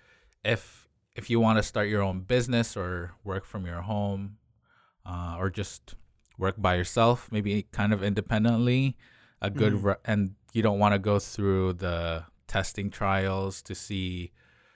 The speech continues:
Speaker 1: if, if you have any ideas of what you wanna sell, uh, to your, like, to the market, you know, you,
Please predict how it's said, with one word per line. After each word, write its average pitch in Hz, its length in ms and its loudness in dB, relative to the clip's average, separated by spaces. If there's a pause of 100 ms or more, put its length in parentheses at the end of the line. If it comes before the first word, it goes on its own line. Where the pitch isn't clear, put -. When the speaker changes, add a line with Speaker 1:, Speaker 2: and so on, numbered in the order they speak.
Speaker 1:
if, - 480 -2 (220)
if - 180 -6
you 110 80 2
have 101 180 4
any 98 180 4
ideas 98 720 2 (100)
of 95 220 -8
what 98 240 2
you 98 80 2
wanna 92 260 2
sell, 107 640 4 (220)
uh, 95 80 -10 (120)
to - 120 -14
your, 92 360 -2 (380)
like, 95 140 -8
to 117 100 -4
the 101 100 0
market, 95 500 0
you 107 100 -2
know, 104 160 0
you, 104 160 -10